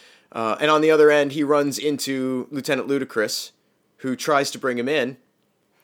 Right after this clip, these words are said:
but Max refuses and is able to escape when the Umbrella team blows a door and causes a distraction. So he gets away.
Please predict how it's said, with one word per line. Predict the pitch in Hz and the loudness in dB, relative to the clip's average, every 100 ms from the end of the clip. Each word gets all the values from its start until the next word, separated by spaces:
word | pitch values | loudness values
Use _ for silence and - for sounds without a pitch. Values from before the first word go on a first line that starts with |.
| _ - | _ -6
but | 131 | -2
Max | 160 160 143 | -2 -2 -6
refuses | 156 214 185 170 170 | -6 -6 -4 -6 -6
and | 156 | -4
is | 147 | 0
able | 151 | 0
to | 147 | -2
escape | 139 - 147 143 143 | -6 -4 -2 -2 -4
when | 139 | -6
the | 131 | -4
Umbrella | 123 127 123 | -2 0 0
team | 117 127 117 113 101 107 | -2 -4 -4 -6 -10 -8
blows | 113 117 110 | -2 -2 -2
a | 107 | -4
door | 117 113 110 104 | 0 2 4 2
and | 101 | 0
causes | 98 92 | -6 -6
a | 82 | -12
distraction. | 87 104 90 - 92 85 _ _ _ _ _ _ _ - | -8 -2 -2 -4 -12 -14 _ _ _ _ _ _ _ -18
So | 113 | -12
he | 104 | -10
gets | 92 | -10
away. | - | -14